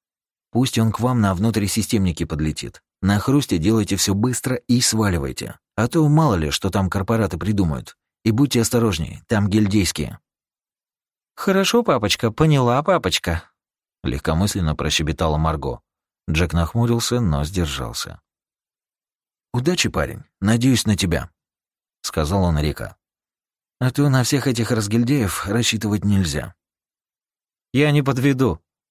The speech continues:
Все сделаем как надо». «Отлично. Жду вашего возвращения».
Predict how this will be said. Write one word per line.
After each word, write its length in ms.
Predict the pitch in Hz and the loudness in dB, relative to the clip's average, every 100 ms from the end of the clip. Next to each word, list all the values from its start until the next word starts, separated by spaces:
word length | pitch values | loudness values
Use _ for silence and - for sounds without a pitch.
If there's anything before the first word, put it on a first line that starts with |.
| - | -4
Все 220 | - 175 | 2 4
сделаем 420 | 147 160 143 131 | 4 4 4 2
как 200 | 123 117 | 0 0
надо». 340 | 117 92 78 - _ _ _ _ _ _ _ - | 2 2 0 -4 _ _ _ _ _ _ _ -6
«Отлично. 640 | 95 90 82 - 58 - _ - | -2 0 0 -2 -6 -12 _ -6
Жду 220 | 110 135 | 0 2
вашего 320 | 120 101 101 | 2 2 2
возвращения». 640 | 95 85 78 - 76 53 | 0 0 0 0 -2 -6